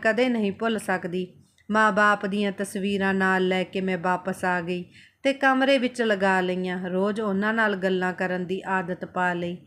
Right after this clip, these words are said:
ਮਾਂ ਦੀ ਲਾਡਲੀ ਧੀ ਅੱਜ ਫੋਟੋਆਂ ਵਿੱਚੋਂ ਮਾਂ-ਬਾਪ ਨੂੰ ਲੱਭ ਰਹੀ ਹੈ।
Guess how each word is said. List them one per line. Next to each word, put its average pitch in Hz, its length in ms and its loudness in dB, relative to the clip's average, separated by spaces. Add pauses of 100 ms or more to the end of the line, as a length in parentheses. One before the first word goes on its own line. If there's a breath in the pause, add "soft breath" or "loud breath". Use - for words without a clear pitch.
(380 loud breath)
ਮਾਂ 214 240 4
ਦੀ 208 160 0
ਲਾਡਲੀ 196 480 2
ਧੀ 226 360 -4 (420 soft breath)
ਅੱਜ 196 140 -2
ਫੋਟੋਆਂ 220 580 0
ਵਿੱਚੋਂ 202 320 -4
ਮਾਂ-ਬਾਪ 185 580 0
ਨੂੰ 185 160 -2
ਲੱਭ 180 240 -2
ਰਹੀ 190 360 -2
ਹੈ। 180 140 -4